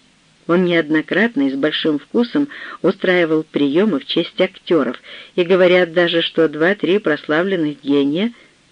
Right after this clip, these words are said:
соблаговолили попросить у него денег взаймы.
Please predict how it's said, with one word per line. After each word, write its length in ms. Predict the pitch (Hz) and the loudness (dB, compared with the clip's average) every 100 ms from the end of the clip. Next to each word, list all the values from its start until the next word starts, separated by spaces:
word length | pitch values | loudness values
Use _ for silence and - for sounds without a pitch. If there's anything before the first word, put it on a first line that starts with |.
| _ _ - | _ _ -4
соблаговолили 800 | 165 151 147 147 147 143 170 240 | -2 0 0 0 0 0 0 0
попросить 640 | 240 139 120 123 - 139 | 0 -2 -4 -6 -6 -6
у 40 | 180 | -4
него 240 | 202 233 | -2 0
денег 500 | 262 180 160 139 143 | -2 0 0 0 -2
взаймы. 600 | 151 165 202 226 151 262 | -4 -2 0 0 -4 -8